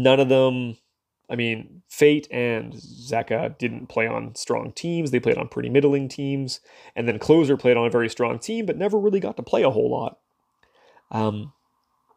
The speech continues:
so all strong players in their own rights. Closer's probably the closer of the two to the way Zeka plays, because Closer's also an assassin style player,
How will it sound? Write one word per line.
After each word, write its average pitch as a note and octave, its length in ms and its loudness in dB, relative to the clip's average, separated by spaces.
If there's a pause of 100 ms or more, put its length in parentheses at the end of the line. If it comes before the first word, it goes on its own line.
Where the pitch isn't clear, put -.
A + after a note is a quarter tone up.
(320)
so C3 160 2
all G#3 240 4
strong E3+ 320 2
players C3 320 4
in B2 60 -8
their B2+ 160 -2
own B2 120 0
rights. B2 440 -2 (320)
Closer's A#3 500 2
probably D3+ 340 0
the B2 100 0
closer C3+ 640 -2 (120)
of C3 140 -6
the C#3 100 0
two D3+ 320 -4
to D3 180 -8
the C#3 120 -4
way C#3+ 140 4
Zeka C#3+ 360 0
plays, C#3+ 320 4
because A#2+ 340 -8
Closer's A#2+ 420 -4
also A#2+ 760 0
an B2 100 -6
assassin B2 760 -4 (760)
style A#2 380 4
player, F#3+ 520 0